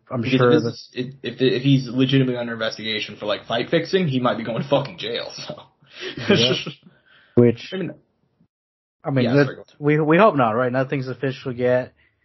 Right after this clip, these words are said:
Speaker 1: We wanna make the best out of the, the situation, right? And we, we wanna, we wanna speak well on people,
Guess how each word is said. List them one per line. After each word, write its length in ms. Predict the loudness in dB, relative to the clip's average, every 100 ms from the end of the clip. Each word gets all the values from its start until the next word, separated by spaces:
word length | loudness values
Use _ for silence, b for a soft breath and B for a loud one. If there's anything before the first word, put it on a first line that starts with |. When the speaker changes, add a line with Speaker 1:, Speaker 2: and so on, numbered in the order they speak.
| _ _ _ -8
Speaker 1:
We 60 | 0
wanna 180 | 0 2
make 200 | -2 -2
the 60 |
best 300 | 0 0 0
out 100 | -4
of 160 | -4 -4
the, 200 | -2 0
the 120 | -2
situation, 540 | -6 -10 -6 -4 -2 0
right? 160 | 2
And 120 | 2 -2
we, 160 | -4
we 160 | -6 -8
wanna, 380 | -6 -6 -6 -4
we 140 | 0
wanna 140 | 0
speak 220 | 2 2 4
well 140 | 4
on 80 | 4
people, 480 | -2 0 0 0